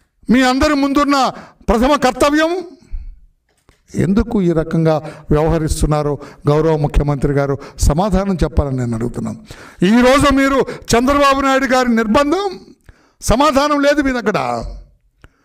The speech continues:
న్యాయబద్ధంగా, చట్టబద్ధంగా మీ దగ్గర సమాధానం లేదు. ఆయన మీరేదో పోలీసు వ్యవస్థని ఉపయోగించి, పోలీసు వ్యవస్థని మీకు దాసోహం చేసుకొని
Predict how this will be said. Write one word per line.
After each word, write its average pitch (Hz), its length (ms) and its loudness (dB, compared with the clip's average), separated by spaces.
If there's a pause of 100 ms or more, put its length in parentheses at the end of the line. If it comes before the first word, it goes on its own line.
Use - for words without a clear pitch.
(420)
న్యాయబద్ధంగా, 294 800 4
చట్టబద్ధంగా 302 800 0 (300)
మీ 269 120 2
దగ్గర 302 320 2 (100)
సమాధానం 294 680 0
లేదు. 302 260 0
ఆయన 170 280 -4 (3000)
మీరేదో 247 340 2 (180)
పోలీసు 302 380 2
వ్యవస్థని 285 540 0 (340)
ఉపయోగించి, 294 640 2 (1120)
పోలీసు 311 420 4
వ్యవస్థని 294 480 2
మీకు 277 220 0
దాసోహం 269 640 2
చేసుకొని 294 480 0